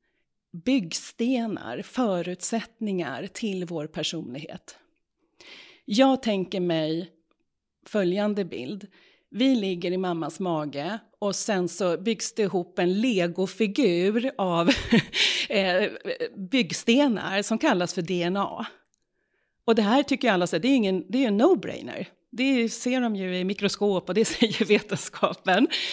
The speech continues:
Och helt plötsligt så står det liksom en legobit eller en tegelsten och så står det blå på, på, och det, den här är märkt ögon. Och vips så kommer det ut och du får blå ögon. Men just dina är ju helt unika.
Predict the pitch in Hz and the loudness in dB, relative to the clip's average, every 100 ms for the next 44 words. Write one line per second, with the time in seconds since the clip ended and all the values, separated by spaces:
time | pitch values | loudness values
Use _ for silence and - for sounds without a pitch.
0 | - - - 302 277 247 226 240 220 208 | -6 -8 0 4 6 4 2 -2 0 0
1 | 202 214 - 208 190 185 180 180 190 175 | -2 -2 -4 0 2 2 -2 -4 -2 0
2 | 175 175 - - _ _ - 233 262 185 | 0 -4 -8 -20 _ _ -4 0 2 2
3 | 180 196 202 190 196 185 185 185 170 160 | 2 2 2 2 2 2 2 2 2 -2
4 | - 190 170 160 147 185 - 165 151 175 | -2 -2 0 -2 -4 -6 -2 -2 0 0
5 | 160 156 160 - - 175 160 151 160 151 | -2 -4 -8 -10 -4 -2 -2 -4 -6 -4
6 | 143 - 180 156 165 175 165 156 156 151 | -6 -4 -2 -2 -2 0 0 0 -2 -4
7 | 147 - 175 139 - 131 175 180 311 311 | -6 -4 -4 -4 -8 -8 -6 0 0 0
8 | - 208 202 180 160 151 185 208 175 180 | -8 -2 0 0 0 -4 -8 -8 -6 -6
9 | 175 165 151 151 113 - 160 202 - - | -6 -4 -2 -2 -4 -8 -6 -6 -8 -16
10 | - - 208 196 196 226 170 220 302 214 | -12 -4 0 -2 -2 -2 0 2 4 4
11 | 170 - 170 277 302 - - | 0 -2 0 0 0 -6 -14